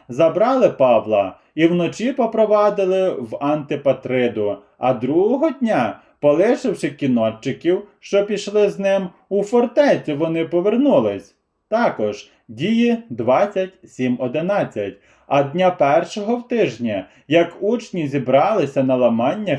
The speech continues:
хліба, Павло мав промову до них, бо вранці збирався відбути, і затягнув своє слово до півночі. Тоді Євтих випав з вікна і загинув, а Павло оживив його.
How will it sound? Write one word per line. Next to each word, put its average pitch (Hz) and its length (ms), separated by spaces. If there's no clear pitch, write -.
хліба, 143 540
Павло 135 440
мав 180 280
промову 220 500
до 123 140
них, 110 480
бо 143 220
вранці 165 580
збирався 143 640
відбути, 180 720
і 160 120
затягнув 185 640
своє 226 300
слово 202 500
до 135 160
півночі. 117 720
Тоді 143 300
Євтих 147 720
випав 214 480
з - 120
вікна 196 540
і 135 120
загинув, 117 800
а 147 180
Павло 165 560
оживив 170 580
його. 110 500